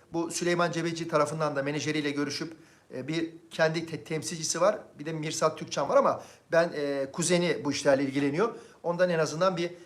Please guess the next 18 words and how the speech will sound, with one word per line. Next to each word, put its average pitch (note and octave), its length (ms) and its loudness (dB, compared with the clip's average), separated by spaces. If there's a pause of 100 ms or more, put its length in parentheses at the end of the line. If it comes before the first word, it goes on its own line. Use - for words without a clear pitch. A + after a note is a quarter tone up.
(180)
bilgi E3+ 220 6
almaya D3+ 500 6 (160)
çalışayım E3 560 0
arkadaşlar. C3+ 760 2 (540)
E, C#3+ 220 2
bunun A3 180 6
dışında A3+ 480 6
sekiz G#3 340 0
numara G#3+ 260 6
transferi F#3 640 2 (560)
arayış F#3 400 8
var. G#3 220 6 (800)
İsimler G3 420 4
var. G3 300 4 (540)
Ama F3+ 220 4
kontenjan F#3+ 500 4
her G#3 120 8
şeyi G3+ 340 -4